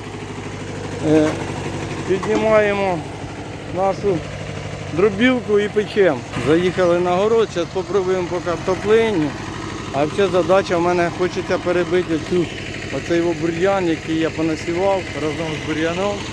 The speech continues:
От, квіточки, воно, цвітуть. Просто що вже, е, починає дерев'яніть. Зараз бджілки, воно, літають, гарненько так,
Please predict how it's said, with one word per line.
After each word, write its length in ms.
От, 80
квіточки, 500
воно, 180
цвітуть. 440
Просто 320
що 180
вже, 360
е, 220
починає 540
дерев'яніть. 840
Зараз 160
бджілки, 440
воно, 200
літають, 560
гарненько 460
так, 140